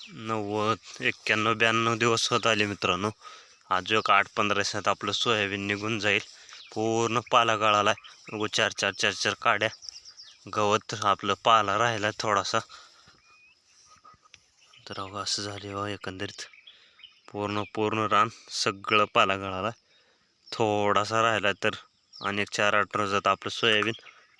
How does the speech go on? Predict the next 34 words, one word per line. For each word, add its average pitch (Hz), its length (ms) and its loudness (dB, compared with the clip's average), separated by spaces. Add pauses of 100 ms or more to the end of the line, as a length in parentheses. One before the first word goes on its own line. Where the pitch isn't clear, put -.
काढायला 117 280 2
लागेल. 110 420 -4 (320)
आपल्या 113 260 -2
काय 123 180 0
व्हिडिओ 123 440 2
कंटिन्यू 120 440 0
काढून 117 480 2
टाकणं 117 320 0
झालं 123 260 2
नाही 120 160 2
बरं 123 200 0
का, 110 80 0 (480)
त्यामुळे 104 220 -2
मी 107 160 -6
कधी 107 220 -4
जास्त - 480 -2
काढलं 107 440 0
बी 110 100 0
नाही. 107 160 0 (600)
तर 104 120 -2
आज 104 220 4 (120)
थोड्या 110 240 2
दिवसात 110 340 -2
येईल 123 220 4
काढायला, 113 360 2 (100)
तर 117 80 -2 (100)
काढून 104 460 2
पण 107 160 -2
घ्यावं 107 260 2
लागेल. 110 320 0 (640)
तर 98 240 -8 (500)
असं 104 240 -6
आहे 113 240 -4 (140)
म्हणतो 104 220 -4